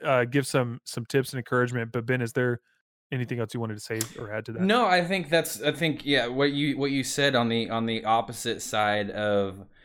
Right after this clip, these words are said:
Speaker 2: of the spectrum, um, you've got, yeah, if you've got this opinion of yourself of, that's negative and you think, "Oh, nobody loves me, nobody cares about me,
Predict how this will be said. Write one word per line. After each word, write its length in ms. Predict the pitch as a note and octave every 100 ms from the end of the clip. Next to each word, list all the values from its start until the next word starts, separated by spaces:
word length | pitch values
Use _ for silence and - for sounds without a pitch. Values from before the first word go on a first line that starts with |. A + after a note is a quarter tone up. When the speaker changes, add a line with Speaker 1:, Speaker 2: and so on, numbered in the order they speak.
| - _ _ -
Speaker 2:
of 380 | G2+ G2 F#2+ F#2 F2+ - -
the 140 | G2+
spectrum, 680 | - A2 A2+ - G2+ G2 F#2+
um, 260 | G2+ G2 F#2
you've 300 | G#2 G2+ F#2
got, 460 | G#2 G2+ G2 G2 - _
yeah, 260 | A2 C3 F#2+
if 140 | F#2
you've 240 | A2+ A2+ G#2
got 360 | A#2 C3 G#2+
this 360 | A2 G#2 - -
opinion 500 | G#2+ - A#2 A2 A2+
of 140 | G2+ F#2+
yourself 640 | F#2 - F#2+ F#2 F#2 -
of, 480 | F#2+ F#2+ F#2 F#2 F2+
that's 240 | F#2+ -
negative 560 | G2 G2+ G2 F#2 F2+ F#2
and 140 | F#2
you 180 | F#2 F#2
think, 260 | G2 F#2+ A2
"Oh, 180 | A2+
nobody 300 | A2 A2 G#2
loves 280 | G2+ A2 G#2
me, 120 | G#2+
nobody 240 | G#2 G2+ F#2
cares 300 | - G2+ G2
about 240 | G2 F#2
me, 300 | G2+ G2 F#2+